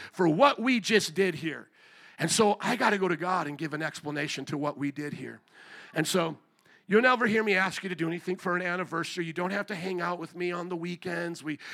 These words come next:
we don't need childcare, uh, uh, you know, all of these things. And the church, trust me,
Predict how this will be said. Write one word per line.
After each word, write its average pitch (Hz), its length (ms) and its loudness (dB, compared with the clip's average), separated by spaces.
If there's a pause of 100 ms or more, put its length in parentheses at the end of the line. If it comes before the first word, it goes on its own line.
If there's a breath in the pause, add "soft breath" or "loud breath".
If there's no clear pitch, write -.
(140)
we 156 100 -2
don't 202 240 -2
need 214 240 -6
childcare, 185 960 -4
uh, 165 140 -6 (360 loud breath)
uh, - 60 -14 (180)
you 214 140 -10
know, 190 140 0
all 208 260 0
of 185 140 -2
these 180 160 -4
things. 175 200 -2
And 180 180 -8
the 175 60 -6
church, 240 480 0
trust 226 380 -4
me, 185 160 -4